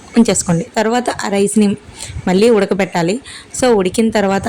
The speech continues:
ఆ రైస్లో మళ్ళీ ఎయిటీ పర్సెంటేజ్ ఉడికిన రైస్ని మళ్ళీ వేసి సేమ్ బ్రౌన్ ఆనియన్స్, తర్వాత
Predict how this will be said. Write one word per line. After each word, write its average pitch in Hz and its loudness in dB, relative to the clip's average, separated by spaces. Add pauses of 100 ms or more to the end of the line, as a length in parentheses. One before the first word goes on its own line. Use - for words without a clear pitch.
(160)
ఆ - -2
రైస్లో 185 2
మళ్ళీ 190 2 (120)
ఎయిటీ 180 0
పర్సెంటేజ్ 202 0
ఉడికిన 185 0
రైస్ని 220 4 (640)
మళ్ళీ 202 2
వేసి 185 2 (280)
సేమ్ 202 0 (600)
బ్రౌన్ 185 0
ఆనియన్స్, 185 -6 (600)
తర్వాత 185 0